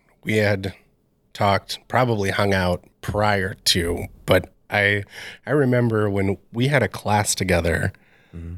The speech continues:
Speaker 1: Um,
Speaker 2: Missus
Speaker 1: and
Speaker 2: Malm?
Speaker 1: No, no. Um,
Speaker 2: Econ?
Speaker 1: Yes.
Speaker 2: Yep, Mister Smith.
Speaker 1: Yeah. Like, I was sitting next to you and you were, like, doodling, and I was so uninterested in econ. Like,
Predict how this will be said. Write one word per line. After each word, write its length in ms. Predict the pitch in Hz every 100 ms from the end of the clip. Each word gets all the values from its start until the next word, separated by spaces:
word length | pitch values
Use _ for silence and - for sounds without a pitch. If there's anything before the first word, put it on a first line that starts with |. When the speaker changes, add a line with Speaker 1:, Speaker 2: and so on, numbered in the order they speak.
| -
Speaker 1:
Um, 460 | 95 90 85 82 107 _ _ _ _ _ _ _ _ - _ -
Speaker 2:
Missus 200 | 98 101
Speaker 1:
and 80 | 95
Speaker 2:
Malm? 320 | 90 107 143 - - -
Speaker 1:
No, 420 | 117 110 113 113
no. 500 | 104 95 98 95 95 - -
Um, 500 | 95 92 87 87 90 - -
Speaker 2:
Econ? 440 | 110 - 143 165 -
Speaker 1:
Yes. 380 | 87 82 - 101
Speaker 2:
Yep, 180 | 98
Mister 240 | 104 110 101
Smith. 340 | - 127 95 _ _ _
Speaker 1:
Yeah. 400 | 92 90 87 85 - - - - - - -
Like, 260 | 110 107
I 100 | 107
was 160 | 123 117
sitting 380 | - 170 151 120
next 240 | 113 -
to 60 | -
you 160 | 104 101
and 120 | 101
you 100 | 98
were, 100 | 92
like, 320 | 90 90 - - 90
doodling, 500 | 85 87 73 69 69
and 120 | 104 110
I 60 |
was 140 | 113 -
so 380 | - 139 139 113
uninterested 680 | 110 104 95 98 - 90
in 120 | 87 82
econ. 460 | 85 92 - 95
Like, 380 | 92 92 92